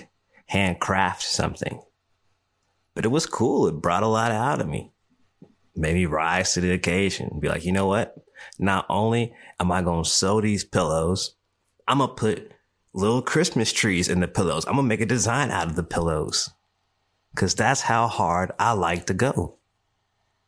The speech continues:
You know what I mean? Life thinking it could just play with me. Thinking I'm just shut down. And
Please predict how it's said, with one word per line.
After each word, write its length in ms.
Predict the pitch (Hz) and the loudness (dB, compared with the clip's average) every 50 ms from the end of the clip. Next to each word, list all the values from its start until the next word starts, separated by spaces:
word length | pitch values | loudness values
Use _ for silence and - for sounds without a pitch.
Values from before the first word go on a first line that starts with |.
| _ _ _ _ _ _ _ _ _ _ _ _ _ _ _ _ _ _ _ _ - | _ _ _ _ _ _ _ _ _ _ _ _ _ _ _ _ _ _ _ _ -8
You 120 | - 135 | -4 -2
know 160 | - 147 151 147 | -2 0 -2 -2
what 80 | - | -4
I 40 | 151 | -2
mean? 380 | 92 101 117 131 135 139 139 - _ _ _ _ _ _ _ _ _ _ _ _ _ _ _ _ _ _ _ _ - - - - - - - _ _ | 0 0 2 2 0 0 -2 -6 _ _ _ _ _ _ _ _ _ _ _ _ _ _ _ _ _ _ _ _ -6 -6 -6 -6 -8 -16 -20 _ _
Life 280 | - 92 95 101 98 - | 0 2 2 2 2 0
thinking 200 | 101 92 90 87 | 0 0 2 2
it 120 | 87 82 | 2 0
could 80 | 85 85 | 0 0
just 240 | 87 85 - - - | 0 -2 -2 -2 -2
play 160 | - 90 95 | 0 0 0
with 160 | 87 76 76 | 0 0 2
me. 340 | 85 87 78 67 - - - - - _ _ _ - | 2 0 0 -2 -4 -10 -18 -20 -20 _ _ _ -4
Thinking 180 | - 82 82 | 0 0 2
I'm 120 | 82 85 78 | 2 0 0
just 220 | 80 82 - - | 0 0 0 2
shut 220 | - 101 - - - | 2 0 0 0 -2
down. 480 | - 80 82 80 - - - - - - - _ _ _ _ _ _ _ _ _ _ _ _ _ _ _ _ _ _ _ _ _ _ _ _ _ _ _ _ _ - - - - - - _ _ _ _ _ _ _ _ _ _ _ _ _ _ _ _ _ _ _ _ _ _ _ _ _ _ _ _ _ _ - | -2 0 0 0 -2 -4 -8 -12 -14 -16 -20 _ _ _ _ _ _ _ _ _ _ _ _ _ _ _ _ _ _ _ _ _ _ _ _ _ _ _ _ _ -16 -14 -14 -14 -16 -18 _ _ _ _ _ _ _ _ _ _ _ _ _ _ _ _ _ _ _ _ _ _ _ _ _ _ _ _ _ _ -2
And 460 | 92 95 101 98 98 95 98 98 | 0 2 2 4 2 2 0 0